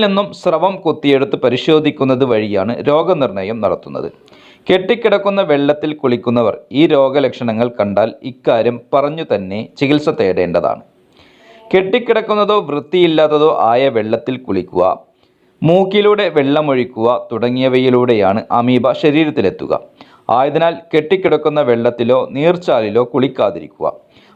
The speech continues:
മൂക്കിലേക്ക് വെള്ളം ഒഴിക്കാതിരിക്കുക. ഇത്തരം കാര്യങ്ങൾ ശ്രദ്ധിക്കുന്നതിലൂടെ രോഗം വരാതെ നമുക്ക് നോക്കാം. രോഗലക്ഷണങ്ങൾ കണ്ടാൽ അവഗണിക്കാതെ എത്രയും പെട്ടെന്ന് ഡോക്ടറെ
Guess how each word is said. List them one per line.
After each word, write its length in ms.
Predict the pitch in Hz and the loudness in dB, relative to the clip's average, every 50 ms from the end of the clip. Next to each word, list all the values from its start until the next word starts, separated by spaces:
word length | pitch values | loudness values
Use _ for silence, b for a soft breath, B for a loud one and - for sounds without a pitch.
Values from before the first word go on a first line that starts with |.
| b - | b 0
മൂക്കിലേക്ക് 500 | 165 190 202 190 208 208 214 214 208 208 185 | 2 2 2 2 2 2 2 4 2 2 2
വെള്ളം 280 | 151 139 135 139 156 135 107 | 2 0 0 -2 -4 -4 -2
ഒഴിക്കാതിരിക്കുക. 720 | 127 123 113 123 - 110 107 101 92 78 76 - - - - - B B B B B B B B B - - - 127 180 | -4 -4 -4 -2 -2 -2 -2 -2 -4 -10 -14 -12 -4 -4 -4 -4 B B B B B B B B B -18 -6 0 0 0
ഇത്തരം 320 | 180 180 214 214 226 220 208 - | 0 2 0 0 0 0 0 0
കാര്യങ്ങൾ 360 | 175 156 151 147 139 139 143 139 - | 0 2 2 0 0 -2 -2 -2 0
ശ്രദ്ധിക്കുന്നതിലൂടെ 800 | - 123 110 101 123 123 - 127 123 113 101 98 95 92 104 120 - - 127 | -2 -2 -2 -2 -4 -4 -2 0 0 0 2 2 2 2 2 2 0 0 0
രോഗം 280 | 131 147 165 170 180 143 185 | 0 2 2 0 -2 0 0
വരാതെ 340 | 180 196 196 - - 107 117 - - | 2 2 2 0 0 -2 -2 -2 -4
നമുക്ക് 300 | 80 78 - - 120 127 - - - - 127 | -6 -8 -8 -4 -4 -4 -4 -6 -6 -2 -2
നോക്കാം. 320 | 127 120 - - - - - _ _ b b b b b b b b - | -2 -2 -2 -4 -6 -6 -8 _ _ b b b b b b b b 0
രോഗലക്ഷണങ്ങൾ 680 | 170 180 202 202 226 220 214 202 - 196 202 196 196 202 196 - | 2 2 2 2 2 0 0 -2 -2 -4 -2 -2 -2 -2 -2 -2
കണ്ടാൽ 320 | 147 139 139 131 135 139 139 - - 135 | -4 -2 0 0 0 0 -2 -2 -2 -2
അവഗണിക്കാതെ 640 | 127 127 139 139 170 156 131 - - 101 101 101 87 - 104 135 139 | 0 0 -2 -2 -2 -2 -4 -2 0 -2 0 0 -2 -2 0 0 0
എത്രയും 440 | - - - - 185 185 196 196 190 | -2 -4 -2 0 2 2 0 0 -2
പെട്ടെന്ന് 380 | - 123 98 - 113 113 127 - - 123 135 | -2 -4 -2 -2 -2 -2 -2 -2 -2 0 0
ഡോക്ടറെ 400 | 139 139 139 - 147 139 151 | 0 0 -2 -2 0 0 0